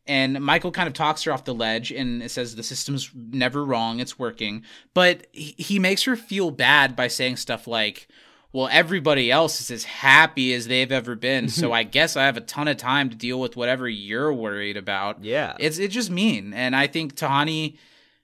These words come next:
Speaker 1: even if she was also a little mean, has reason to, she's venting honestly. She's not being
Speaker 2: Mm-hmm.
Speaker 1: rude to Michael. She's saying, "Well, I feel this way." And Michael's like, "Don't feel that way," which is just the worst.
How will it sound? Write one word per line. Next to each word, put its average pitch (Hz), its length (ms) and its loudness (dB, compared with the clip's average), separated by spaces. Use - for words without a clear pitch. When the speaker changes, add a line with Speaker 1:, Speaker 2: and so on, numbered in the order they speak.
Speaker 1:
even 180 260 0
if 190 100 0
she - 140 0
was 175 240 -2
also 147 580 0
a 127 40 0
little 123 300 -4
mean, 110 360 -2
has 135 340 -2
reason 139 480 -2
to, 120 420 -8
she's 180 220 0
venting 170 460 -2
honestly. 131 680 2
She's 156 240 -4
not 175 200 6
being 151 260 4
Speaker 2:
Mm-hmm. 110 60 -6
Speaker 1:
rude 135 260 -2
to 135 80 -4
Michael. 110 360 -4
She's - 180 -8
saying, 117 380 -4
"Well, 139 100 -4
I 151 120 0
feel 165 240 -2
this 131 200 -6
way." 107 300 -4
And 127 140 -6
Michael's 131 260 0
like, 139 140 -4
"Don't 269 240 4
feel 127 260 -2
that 107 240 0
way," 107 260 2
which 131 200 -6
is 123 100 -6
just 113 160 -12
the 113 80 -8
worst. 95 480 -10